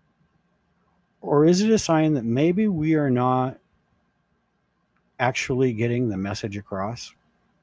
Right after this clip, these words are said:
Because, you know, I have a, I have a theory. Even if I believed that the gospel wasn't true,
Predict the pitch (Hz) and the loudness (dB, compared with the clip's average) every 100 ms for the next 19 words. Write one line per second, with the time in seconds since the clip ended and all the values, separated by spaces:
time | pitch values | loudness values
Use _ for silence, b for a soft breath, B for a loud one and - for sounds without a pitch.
0 | _ _ _ _ _ _ _ _ _ _ | _ _ _ _ _ _ _ _ _ _
1 | _ _ _ _ _ _ _ _ _ - | _ _ _ _ _ _ _ _ _ 0
2 | 151 151 147 147 131 165 190 117 113 143 | 0 0 -2 -2 2 2 2 2 -2 0
3 | 160 101 - 92 90 104 - 285 - _ | 0 -2 -6 -6 -8 -12 -16 -20 -20 _
4 | _ _ _ _ _ _ - - _ _ | _ _ _ _ _ _ -20 -20 _ _
5 | _ _ _ _ _ _ - 196 226 240 | _ _ _ _ _ _ 2 4 6 6
6 | 214 147 - 135 - 127 135 160 160 127 | 4 2 -2 -6 -6 -4 -2 2 2 4
7 | 123 107 95 92 82 - - _ _ _ | 2 2 -2 -8 -14 -20 -20 _ _ _
8 | _ _ _ _ 110 - 107 113 127 160 | _ _ _ _ -14 -10 -4 -2 -2 -4
9 | - 147 135 117 110 113 - 101 90 | -4 -4 -2 -2 -4 -8 -12 -14 -16